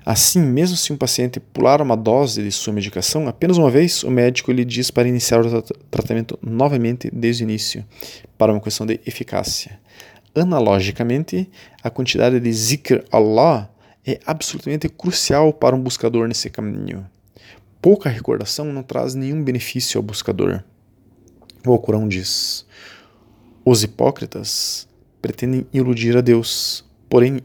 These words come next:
ele os iludirá por isso. Quando se dispõem a orar, fazem-no com preguiça, sem serem vistos por pessoas e pouco mencionam Allah." Alcorão quatro, ayah cento e quarenta e dois. E o resultado disso é,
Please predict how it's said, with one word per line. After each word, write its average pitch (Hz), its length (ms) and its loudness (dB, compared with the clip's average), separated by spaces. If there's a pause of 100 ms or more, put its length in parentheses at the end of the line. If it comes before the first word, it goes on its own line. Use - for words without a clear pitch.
ele 156 280 2
os 113 160 0
iludirá 104 680 -2
por 107 160 -6
isso. 107 360 -8 (440)
Quando 160 200 2
se - 100 -2
dispõem 120 380 -4
a 101 40 -2
orar, 131 320 4 (280)
fazem-no 139 580 -2
com 139 160 -12
preguiça, 120 640 -6 (320)
sem 160 640 0
serem 139 380 -2
vistos 139 300 -4
por 127 160 -2
pessoas 123 680 0
e 123 60 -2
pouco 139 460 0
mencionam 113 560 -2
Allah." 104 440 2 (840)
Alcorão 110 400 -2
quatro, 110 580 -2 (160)
ayah 110 260 -6
cento - 260 -8
e - 20 -20
quarenta 113 260 -8
e 110 40 -10
dois. 104 600 -6 (560)
E 135 60 6
o - 20 8
resultado 113 400 4
disso 117 360 -6
é, 101 200 -4